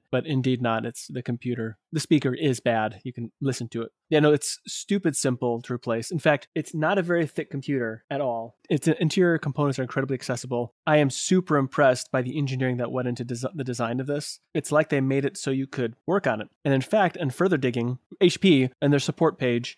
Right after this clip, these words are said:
breaks down all the parts, the part numbers, everything. And they have videos on YouTube on how to disassemble the entire thing. So it's not just some random YouTuber. It's actually from H P.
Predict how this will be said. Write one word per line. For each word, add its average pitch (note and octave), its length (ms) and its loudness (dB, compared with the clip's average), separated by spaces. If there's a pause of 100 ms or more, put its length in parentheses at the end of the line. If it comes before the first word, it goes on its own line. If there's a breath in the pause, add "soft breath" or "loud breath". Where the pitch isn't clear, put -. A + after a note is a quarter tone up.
(140)
breaks C#3+ 220 2
down C#3+ 100 2
all C3 100 6
the C3+ 60 0
parts, - 580 -2
the A#2+ 80 -10
part C#3+ 220 0
numbers, C3+ 560 0
everything. C3 600 0 (160)
And C#3+ 380 4
they D#3 80 0
have C3 120 2
videos D3+ 400 4
on C3 120 2
YouTube C3 480 0
on C3+ 120 -6
how C#3+ 180 2
to C#3 100 4
disassemble C3 640 0
the B2 100 -2
entire A#2+ 380 -2
thing. A2+ 420 0 (100)
So A#2+ 380 2 (100)
it's - 140 -4
not C#3+ 120 2
just - 160 -2
some C#3 180 4
random C#3 220 4
YouTuber. C3 360 0
It's A2+ 120 -2
actually B2+ 220 -2
from D3+ 340 2
H C#3+ 260 -4
P. C3 240 0